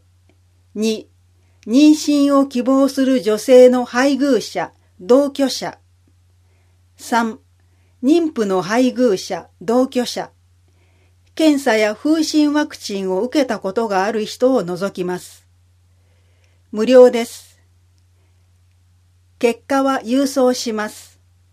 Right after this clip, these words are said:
申し込み問い合わせ先、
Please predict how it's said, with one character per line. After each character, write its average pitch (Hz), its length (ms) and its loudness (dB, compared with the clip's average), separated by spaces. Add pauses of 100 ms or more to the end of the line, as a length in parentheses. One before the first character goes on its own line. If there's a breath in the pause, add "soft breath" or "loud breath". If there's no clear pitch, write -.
(920)
申 285 220 2
し - 100 -10
込 277 160 2
み 262 340 0
問 254 240 0
い 269 60 2
合 254 80 0
わ 247 120 0
せ 240 120 -6
先、 190 480 -8